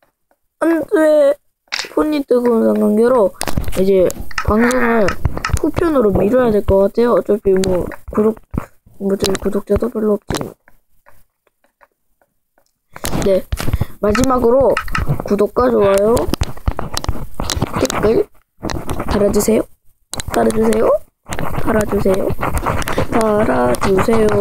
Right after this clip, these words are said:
이제부터 많이 업로드할 거예요. 알았죠? 후편도 기대해주세요. 네, 마지막으로 시드를 보여줄 겁니다. 네, 시드는 여기 에스피, 에스피, 에스피가 아니고요.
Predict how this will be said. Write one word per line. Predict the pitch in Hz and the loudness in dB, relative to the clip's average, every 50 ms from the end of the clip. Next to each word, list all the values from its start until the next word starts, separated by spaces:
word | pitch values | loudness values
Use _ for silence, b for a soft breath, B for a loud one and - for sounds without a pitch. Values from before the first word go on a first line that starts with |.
| 202 208 | 2 2
이제부터 | 202 196 - 202 196 - - - 247 208 | 2 2 0 0 -2 -2 -2 -2 0 0
많이 | 196 202 214 240 | 2 0 2 2
업로드할 | 240 233 240 240 240 226 226 214 214 214 | 2 2 2 2 2 2 0 0 0 0
거예요. | - 240 247 240 233 220 208 202 208 208 196 - - - - - - - - - - - - - - - | 0 0 0 2 2 2 2 2 2 2 0 0 -2 -6 -10 -10 -8 -6 -6 -6 -6 -6 -6 -4 -2 -2
알았죠? | - 190 202 202 185 - - 233 247 - 185 - - - - - - - | 0 0 0 0 0 0 0 0 0 0 -2 -4 -10 -12 -14 -12 -12 -8
후편도 | - 330 - - - 320 294 294 285 277 277 277 277 262 | -6 -6 -4 -2 -2 0 0 0 0 2 2 2 0 0
기대해주세요. | - - - - 233 226 220 214 220 233 226 214 214 214 214 226 247 262 - - - _ - - - _ _ _ _ _ _ _ _ _ _ _ _ _ _ - | 0 -2 -2 0 0 -2 0 0 0 2 2 2 2 2 2 2 2 0 -2 -4 -10 _ -16 -18 -18 _ _ _ _ _ _ _ _ _ _ _ _ _ _ -2
네, | 208 214 214 202 | 2 2 4 2
마지막으로 | 185 190 196 190 220 226 240 247 240 247 262 285 254 196 175 - - - - - | 2 0 0 0 0 0 2 2 2 2 2 4 4 2 2 0 -2 -4 -6 -4
시드를 | - - 359 330 - 320 269 247 220 | -2 0 0 2 2 2 2 2 2
보여줄 | 208 202 208 202 202 202 | 2 2 4 2 2 2
겁니다. | - 202 196 202 202 208 214 190 170 170 - B B B B B B B B | 2 0 2 2 2 2 2 0 0 -2 -4 B B B B B B B B
네, | - 220 | 0 0
시드는 | 220 - - 269 240 254 262 269 269 247 226 | 0 2 0 0 0 2 2 2 4 4 4
여기 | 220 220 226 226 220 202 175 160 - - _ _ _ - _ _ _ _ _ _ _ _ - - _ _ _ _ - | 4 2 4 4 4 4 2 2 -2 -6 _ _ _ -20 _ _ _ _ _ _ _ _ -20 -20 _ _ _ _ -4
에스피, | 277 - - 285 269 - 302 | -2 0 0 0 0 2 2
에스피, | 277 277 269 - 277 262 302 285 | 2 2 2 2 0 2 2 2
에스피가 | 277 269 - - - - 302 277 254 233 | 2 2 0 -4 -4 -2 0 0 2 0
아니고요. | 220 214 208 220 240 226 196 170 | 0 0 2 2 2 2 2 0